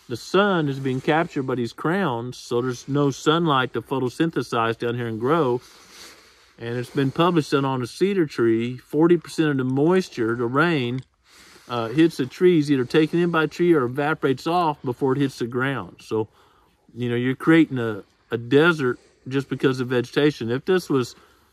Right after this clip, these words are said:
native grasses and wildflowers or forbs, this would be way more productive and better cover. I always hear,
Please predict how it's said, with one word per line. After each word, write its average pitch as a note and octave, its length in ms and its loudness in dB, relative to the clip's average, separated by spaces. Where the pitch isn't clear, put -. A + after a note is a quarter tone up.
native D3 320 2
grasses D3+ 720 2
and A2+ 140 -4
wildflowers C3+ 720 0
or A2+ 100 -2
forbs, D#3 600 2
this D3 200 0
would C3+ 160 -4
be C3 220 2
way C#3 540 2
more D#3+ 240 4
productive C#3+ 580 0
and C3+ 160 -2
better D3+ 240 2
cover. F3+ 420 0
I A#2+ 40 2
always E3 240 4
hear, E3+ 260 4